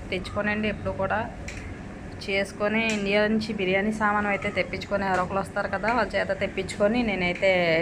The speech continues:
పెట్టుకుంటాను. పెట్టుకొని ఒక ఆరు నెలలకి, సంవత్సరానికి సరిపడా అయితే తెప్పించేసుకొని, ఒక వెయ్యి రూపాయలు అలాగే ఎప్పుడు తినాలనిపించినప్పుడు అప్పుడు చేసుకుంటాను. అంతేగాని బయటివి అయితే అసలు తినబుద్ధి లేదు. ఇప్పుడు ఒక కోడి తెచ్చాను, ఆ కోడి ఒక దినారు,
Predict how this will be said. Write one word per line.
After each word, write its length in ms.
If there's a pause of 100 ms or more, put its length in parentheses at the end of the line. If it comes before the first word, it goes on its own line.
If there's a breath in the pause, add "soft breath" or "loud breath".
(120)
పెట్టుకుంటాను. 600
పెట్టుకొని 420 (640)
ఒక 40 (140)
ఆరు 160
నెలలకి, 360
సంవత్సరానికి 520
సరిపడా 380
అయితే 220
తెప్పించేసుకొని, 800
ఒక 140
వెయ్యి 160
రూపాయలు 280 (100)
అలాగే 300 (120)
ఎప్పుడు 200 (320)
తినాలనిపించినప్పుడు 760
అప్పుడు 240
చేసుకుంటాను. 540 (1000)
అంతేగాని 540
బయటివి 420
అయితే 300
అసలు 240 (280)
తినబుద్ధి 420
లేదు. 180 (220)
ఇప్పుడు 200 (120)
ఒక 100 (140)
కోడి 260
తెచ్చాను, 400
ఆ 100
కోడి 300
ఒక 180
దినారు, 380